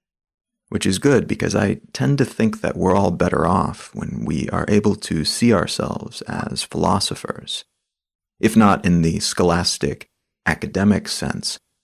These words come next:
at least in the day-to-day, "I'm going to question my life and my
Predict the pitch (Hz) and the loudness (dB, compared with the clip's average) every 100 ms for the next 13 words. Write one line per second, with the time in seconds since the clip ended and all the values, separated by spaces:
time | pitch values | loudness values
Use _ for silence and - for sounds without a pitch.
0 | - 71 117 - 120 101 87 90 90 92 | -2 2 2 4 4 4 4 2 2 0
1 | - 76 82 82 78 - _ _ _ - | -2 0 0 0 -2 -4 _ _ _ -4
2 | 85 87 87 85 - - 67 64 - - | -2 0 0 -2 -4 -8 -10 -10 -6 -4
3 | - - - - 87 - - - - - | -4 -4 -4 -2 -2 -2 -2 -4 -8 -10
4 | - | -6